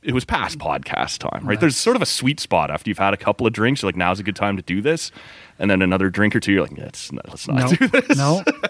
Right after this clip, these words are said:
Speaker 2: that's where some of those podcasts that you've referred to end up on the cutting room
Speaker 1: <laughs> Yeah,
Speaker 2: floor and
Speaker 1: for
Speaker 2: never
Speaker 1: sure.
Speaker 2: see the light of day.
Speaker 1: For
Speaker 2: Yeah.
Speaker 1: sure.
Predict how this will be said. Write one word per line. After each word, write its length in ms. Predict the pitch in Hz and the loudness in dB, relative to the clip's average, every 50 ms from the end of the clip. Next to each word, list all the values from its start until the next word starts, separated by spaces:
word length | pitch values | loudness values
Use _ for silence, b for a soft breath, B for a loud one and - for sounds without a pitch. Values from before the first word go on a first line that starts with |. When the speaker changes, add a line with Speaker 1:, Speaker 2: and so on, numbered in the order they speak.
| - - | -2 0
Speaker 2:
that's 220 | 139 135 131 - | 0 0 0 2
where 320 | 139 131 127 127 131 131 | 2 2 2 2 0 -2
some 160 | 123 120 131 135 | -2 -2 0 2
of 60 | 131 | 2
those 180 | 127 127 117 | 2 2 0
podcasts 520 | - - 120 123 127 - 135 131 131 120 - | -2 -2 -2 0 0 0 2 0 2 2 0
that 100 | 143 127 | 0 2
you've 200 | 120 123 123 120 | 2 2 2 0
referred 360 | 123 120 - 139 131 131 120 - | -2 -2 0 2 2 2 2 0
to 260 | 139 135 135 131 127 | 0 2 2 2 2
end 180 | 127 127 131 135 | 2 2 2 0
up 120 | 131 - | 0 2
on 80 | 139 131 | 2 0
the 80 | 127 - | 0 2
cutting 260 | - 143 135 135 131 | 2 2 4 4 4
room 180 | 131 127 123 123 | 4 2 2 2
Speaker 1:
<laughs> 60 | 127 | 2
Yeah, 100 | - 120 | 4 4
Speaker 2:
floor 200 | 135 143 165 175 | 4 4 4 4
and 120 | 175 151 131 | 4 4 4
Speaker 1:
for 40 | 123 | 2
Speaker 2:
never 280 | 127 131 127 135 135 127 | 2 2 2 2 2 2
Speaker 1:
sure. 60 | - | 2
Speaker 2:
see 120 | - 135 123 | 2 2 2
the 80 | 135 | 2
light 200 | 131 135 127 127 | 2 2 2 0
of 60 | 127 | 0
day. 200 | 117 139 160 202 247 | 2 2 2 4 4
Speaker 1:
For 80 | - | 4
Speaker 2:
Yeah. 120 | 170 170 127 | 4 4 2
Speaker 1:
sure. 260 | - 175 156 123 | 2 4 4 4